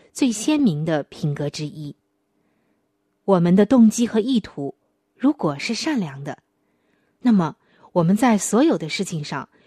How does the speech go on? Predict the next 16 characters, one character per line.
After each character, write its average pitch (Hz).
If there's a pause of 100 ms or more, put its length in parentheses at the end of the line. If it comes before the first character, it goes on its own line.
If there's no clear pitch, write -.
(240)
都 339
会 294
以 156
折 220
服 269
人 202
心 302
的 214
态 254
度 147 (220)
选 151
择 147
合 -
一 196
的 165
话， -